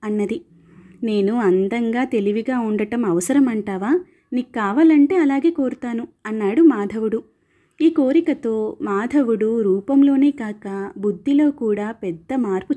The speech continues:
చెందాడు. ఇక అతనికి అడుగడుగునా భార్య ప్రోద్బలం అవసరం లేకపోయింది. తనకున్న శక్తితో అతను ఒక రాజ్యం సంపాదించుకొని ప్రజలనందరినీ సుఖపెట్టడమే కాక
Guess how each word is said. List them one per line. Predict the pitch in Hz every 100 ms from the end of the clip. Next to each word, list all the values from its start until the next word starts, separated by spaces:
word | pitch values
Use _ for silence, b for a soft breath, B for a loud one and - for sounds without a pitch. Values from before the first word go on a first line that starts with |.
| 233
చెందాడు. | 214 208 208 214 b b b b
ఇక | 214 220
అతనికి | 247 226 220 214 208 208 214
అడుగడుగునా | 175 196 269 254 233 214 202 214
భార్య | 214 190 180 240
ప్రోద్బలం | 262 226 202 196 190 240 269
అవసరం | 196 240 294
లేకపోయింది. | 269 233 233 - 214 214 202 - _ _ _ 302
తనకున్న | 302 302 262 294
శక్తితో | 359 254 - 254 - 214 202 202
అతను | 220 220 254 302
ఒక | 240
రాజ్యం | 190 170 175 294
సంపాదించుకొని | 302 226 208 220 208 202 - 208 196 196 196 b b -
ప్రజలనందరినీ | 220 254 320 302 277 240 247 247 262
సుఖపెట్టడమే | - - 247 240 - 220 233 233
కాక | 214 190 190 196 196